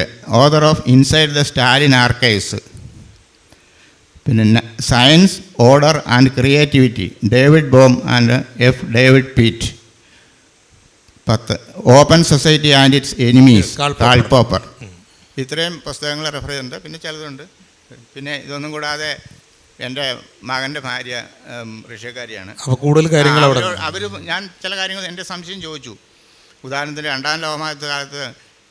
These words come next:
Speaker 1: ഉം, സെന്റ് പീറ്റേഴ്സ്ബർഗുകാരിയാണ് എൻ്റെ, ഉം, മരുമകൾ.
Speaker 2: ഉം.
Speaker 1: അവിടെ ഈ ഉപരോധം ഏർപ്പെടുത്തിയല്ലോ. അന്ന് അവിടെ ഭയങ്കരമായിട്ടുള്ള ക്ഷാമം ഉണ്ടായിരുന്നു. ആൾക്കാർ മനുഷ്യമാംസം തിന്നുകയൊക്കെ ചെയ്തിട്ടുണ്ട്. ഞാൻ പറഞ്ഞു, "ഇതൊക്കെ ശരിയാണോ?" എന്ന് ചോദിച്ചു.
Speaker 2: ഏ.
Speaker 1: അപ്പൊ അവര് പറഞ്ഞു, അവരുടെ അമ്മൂമ്മ പറഞ്ഞായിട്ടുള്ള കാര്യങ്ങൾ അവര് പറഞ്ഞിട്ടുണ്ട്. അതൊക്കെ ശരി തന്നെയാണെന്ന് പറഞ്ഞു.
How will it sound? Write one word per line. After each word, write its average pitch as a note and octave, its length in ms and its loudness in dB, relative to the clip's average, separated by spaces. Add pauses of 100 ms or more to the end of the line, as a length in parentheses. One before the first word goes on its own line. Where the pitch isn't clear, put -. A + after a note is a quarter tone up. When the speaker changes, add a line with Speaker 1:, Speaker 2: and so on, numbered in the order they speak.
(200)
Speaker 1:
ഉം, A2 140 -16
സെന്റ് B2+ 220 -14
പീറ്റേഴ്സ്ബർഗുകാരിയാണ് E3 920 -12
എൻ്റെ, C#3 280 -16 (180)
ഉം, C3 340 -20
മരുമകൾ. A#2+ 320 -18 (300)
Speaker 2:
ഉം. G#2 120 -20 (280)
Speaker 1:
അവിടെ C#3 200 -8
ഈ C#3+ 360 -12
ഉപരോധം D#3+ 420 -10
ഏർപ്പെടുത്തിയല്ലോ. A2+ 540 -16 (160)
അന്ന് C3+ 140 -16
അവിടെ C#3 220 -12
ഭയങ്കരമായിട്ടുള്ള C3+ 800 -14 (120)
ക്ഷാമം B2+ 320 -14
ഉണ്ടായിരുന്നു. A#2+ 380 -16
ആൾക്കാർ A#2+ 480 -18 (420)
മനുഷ്യമാംസം C#3+ 640 -12
തിന്നുകയൊക്കെ B2+ 300 -16
ചെയ്തിട്ടുണ്ട്. A2 340 -20 (180)
ഞാൻ B2 100 -20
പറഞ്ഞു, B2 160 -20
"ഇതൊക്കെ B2 160 -20
ശരിയാണോ?" B2+ 420 -20
എന്ന് A2+ 120 -20
ചോദിച്ചു. G2+ 320 -16
Speaker 2:
ഏ. G2+ 280 -12
Speaker 1:
അപ്പൊ F#2 120 -14
അവര് C#3 180 -8
പറഞ്ഞു, C#3+ 240 -10
അവരുടെ C3 240 -10
അമ്മൂമ്മ C#3 420 -12
പറഞ്ഞായിട്ടുള്ള A#2+ 640 -16
കാര്യങ്ങൾ A2 280 -20
അവര് G#2+ 140 -20
പറഞ്ഞിട്ടുണ്ട്. G#2 400 -20
അതൊക്കെ A#2 200 -20
ശരി B2 280 -20
തന്നെയാണെന്ന് A2 400 -18
പറഞ്ഞു. F#2 140 -20